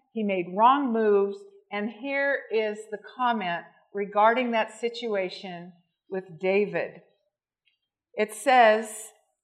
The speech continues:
"He who had sought refuge with the foes of Israel found himself in great peril." Have you ever tried to fix your problem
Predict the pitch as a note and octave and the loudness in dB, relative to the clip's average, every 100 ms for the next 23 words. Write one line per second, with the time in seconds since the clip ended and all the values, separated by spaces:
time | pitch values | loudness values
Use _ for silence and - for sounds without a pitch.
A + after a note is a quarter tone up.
0 | _ _ _ _ _ _ - - _ _ | _ _ _ _ _ _ -20 -20 _ _
1 | - C#4 D4 D4 D4 C4+ B3+ - A#3+ A3 | -2 2 2 4 2 2 -2 4 6 6
2 | G#3+ A#3+ - B3+ B3+ A#3+ G#3 G#3 G3 - | 6 4 4 -2 -4 -2 -6 -6 -10 4
3 | A3 B3 A#3+ A#3+ - A3+ A3+ A3+ F#3+ F3+ | 6 6 2 -4 2 2 2 -2 -2 -2
4 | - G#3+ A3 B3+ A#3+ G#3+ - F#3+ F3+ - | -2 0 0 0 -4 -6 -4 -2 -4 -8
5 | F#3+ F3 F#3 G3 G3 G#3 - - _ _ | -10 -10 -4 0 2 0 -4 -20 _ _
6 | G3+ F3+ F3+ B2 - _ _ _ _ _ | -10 -6 -4 -4 -8 _ _ _ _ _
7 | A3 G3+ A3 A#3+ - C4 A#3 A3+ - A#3 | -2 4 4 2 2 2 2 0 -2 -2
8 | - A#3+ A3+ G#3+ G#3 A3 A3+ A#3+ | -4 -8 -2 2 2 2 -4 -6